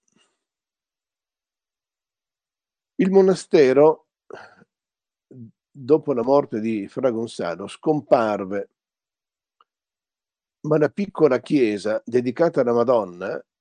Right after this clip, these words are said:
dove fu sepolto il corpo di Fatima, esiste ancora oggi, sebbene ricostruita in epoca più recente. Il piccolo villaggio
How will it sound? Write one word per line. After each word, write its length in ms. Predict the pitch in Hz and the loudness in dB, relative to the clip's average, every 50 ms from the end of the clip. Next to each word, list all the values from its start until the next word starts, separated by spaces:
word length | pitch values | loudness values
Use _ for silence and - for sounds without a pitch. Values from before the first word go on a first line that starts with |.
| _ _ _ | _ _ _
dove 300 | - 101 104 120 123 117 | -14 -6 -4 -2 -2 -2
fu 140 | - - 160 | -4 -8 -10
sepolto 500 | - - 113 - 156 160 160 143 120 110 | -10 -10 -6 -2 0 0 0 -2 -4 -10
il 120 | 101 98 | -12 -10
corpo 400 | - - 156 151 135 - - 110 | -2 0 2 2 2 0 -6 -10
di 120 | 113 147 165 | -10 -10 -6
Fatima, 680 | - 170 147 135 139 120 - 170 156 151 151 - - _ _ _ | -2 -2 -2 -2 -4 -6 -10 -10 -10 -10 -12 -12 -16 _ _ _
esiste 500 | - 117 104 143 175 170 - - - - | -12 -12 -10 -10 -12 -12 -12 -8 -4 -4
ancora 480 | 151 151 135 - - 165 165 156 147 117 | -4 -4 -4 -4 -2 0 0 2 0 -2
oggi, 420 | 101 90 90 - - - 85 - - | -4 -6 -10 -14 -18 -20 -20 -20 -20
sebbene 460 | _ - - 113 104 120 147 147 139 | _ -20 -18 -12 -8 -6 -4 -2 -4
ricostruita 640 | 123 135 - - 156 - - - 107 104 104 - - | -4 -6 -8 -14 -14 -14 -12 -10 -10 -10 -10 -8 -8
in 120 | 120 117 | -8 -8
epoca 280 | 113 110 131 131 131 - | -8 -8 -10 -12 -14 -14
più 160 | - - 113 | -12 -12 -12
recente. 680 | 113 110 107 - 82 65 64 65 64 _ _ _ _ _ _ _ _ _ _ _ _ _ _ _ _ _ _ _ _ _ _ _ _ - - _ | -10 -12 -12 -14 -18 -20 -20 _ _ _ _ _ _ _ _ _ _ _ _ _ _ _ _ _ _ _ _ _ _ _ _ _ _ -20 -12 _
Il 240 | - 135 131 120 | -4 -4 -4 -4
piccolo 420 | - - 196 202 - - 160 143 135 | -6 -8 -8 -4 -2 0 0 2 0
villaggio 960 | 120 135 139 135 135 135 127 117 104 98 95 95 92 92 120 143 73 71 - | 0 0 -2 0 2 2 2 2 0 -2 -6 -10 -10 -8 -6 -6 -6 -8 -12